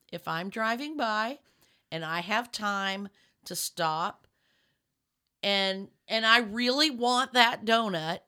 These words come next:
it is okay to stop and have that donut.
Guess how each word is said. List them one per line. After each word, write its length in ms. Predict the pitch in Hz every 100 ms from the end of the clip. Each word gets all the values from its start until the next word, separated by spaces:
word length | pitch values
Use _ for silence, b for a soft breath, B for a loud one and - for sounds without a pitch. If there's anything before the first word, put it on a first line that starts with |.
| -
it 140 | 330
is 180 | 330 285 -
okay 680 | 294 302 - 285 180 147 - b b b
to 100 | 220
stop 640 | 196 - 220 190 214 - _ _ -
and 160 | 226 226
have 300 | 202 190 185
that 240 | 185 180
donut. 580 | 185 196 185 110 -